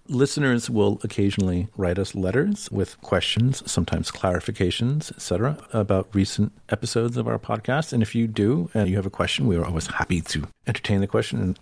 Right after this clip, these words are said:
answer it if we can. But today we'd like to kind of shift the focus to a slightly different kind of listener response. And this is a new section of answering mailbag questions that we are going to call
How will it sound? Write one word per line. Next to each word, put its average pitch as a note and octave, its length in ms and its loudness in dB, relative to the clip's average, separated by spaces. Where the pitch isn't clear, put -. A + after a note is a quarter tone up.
answer G2 360 0
it - 100 -4
if - 240 -4
we F#2 140 -2
can. G2+ 420 0
But B2+ 160 2
today E3+ 240 4
we'd D#3 160 2
like A#2 200 4
to A2+ 200 2
kind - 180 -2
of - 220 -8
shift - 480 2
the B2 80 4
focus - 460 -2
to - 180 -2
a - 40 0
slightly A#2 640 2
different A2+ 500 2
kind F#2 440 0
of F#2 420 -4
listener G2 320 2
response. G2 640 0
And G2 240 2
this A2 300 2
is G2+ 260 2
a G2 140 2
new G2+ 240 4
section - 560 0
of F2 320 0
answering F2 380 0
mailbag F2 400 2
questions F2+ 480 2
that - 160 0
we F#2+ 100 4
are F2 80 4
going F2 220 2
to F2+ 120 -2
call E2+ 440 -2